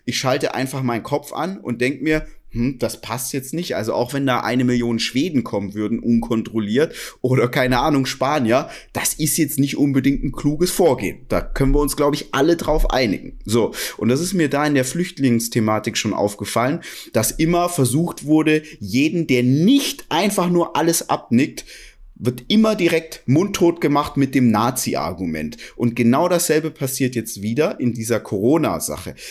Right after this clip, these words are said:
Nochmal, ich bin kein Corona-Leugner oder Gegner oder sonst irgendwas. Aber alleine, dass ich das jetzt schon sagen muss, zeigt, in was für einer Gesellschaft wir mittlerweile leben.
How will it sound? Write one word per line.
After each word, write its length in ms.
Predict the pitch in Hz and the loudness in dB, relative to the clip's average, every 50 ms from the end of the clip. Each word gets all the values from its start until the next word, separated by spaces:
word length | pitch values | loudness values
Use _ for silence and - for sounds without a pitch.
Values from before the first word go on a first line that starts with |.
| - - - - - _ | -16 -16 -18 -20 -12 _
Nochmal, 320 | - 160 190 190 170 123 - - | 0 2 2 2 2 0 0 -4
ich 200 | 165 - - - | -6 -6 -2 0
bin 180 | 190 190 202 | 0 0 0
kein 240 | 196 - 170 180 175 | 0 0 0 0 0
Corona-Leugner 1160 | 160 - 151 127 135 160 180 175 165 147 135 127 127 143 180 214 233 226 - - 196 190 - | 0 -2 -2 0 2 2 2 2 2 2 2 2 4 4 2 2 0 -2 -2 0 0 0 2
oder 180 | 151 - 151 135 | 2 2 2 0
Gegner 420 | 131 - 139 180 214 208 - 196 | 0 -2 -2 -2 -2 -2 0 0
oder 140 | 165 151 143 | 2 2 2
sonst 300 | 135 143 160 180 180 - | 2 0 0 -2 -2 -2
irgendwas. 320 | 120 113 98 90 - - | -2 -2 -2 -4 -6 -4
Aber 260 | - 139 139 175 - - | -4 -2 -2 -2 -2 0
alleine, 420 | 147 151 147 147 175 247 320 330 | 0 0 2 0 0 0 0 0
dass 200 | 320 180 156 - | 0 0 -2 -2
ich 160 | 202 147 - | -4 -8 -2
das 240 | - 185 214 - - | -2 -2 0 0 0
jetzt 160 | 214 190 - | -2 0 0
schon 180 | - 185 160 135 | 0 0 0 0
sagen 600 | 101 110 139 156 202 254 208 - 143 127 110 107 | 0 0 0 0 0 0 0 0 0 2 2 2
muss, 360 | 107 139 202 226 - - - - - - - - - _ _ _ _ | 2 2 2 2 0 -4 -6 -8 -16 -20 -20 -20 -20 _ _ _ _
zeigt, 600 | - - - 120 123 151 208 - - - - _ _ _ _ - | -8 -4 0 0 2 2 0 -2 -4 -12 -20 _ _ _ _ 0
in 180 | 131 127 120 | 2 2 2
was 200 | 117 143 160 - | 2 0 0 -2
für 80 | - 180 | -2 -2
einer 120 | 175 170 | -2 0
Gesellschaft 680 | 147 135 127 120 131 156 202 - - 175 131 - - - | 0 0 2 2 2 2 2 0 0 -2 -2 -4 -2 -2
wir 140 | 104 104 98 | 0 0 0
mittlerweile 600 | 98 95 - 98 92 85 80 82 82 82 82 80 | 0 -2 -2 -4 -4 -2 -2 -2 -4 -4 -4 -6
leben. 420 | 78 80 80 76 - 69 64 - | -6 -6 -6 -6 -8 -10 -14 -14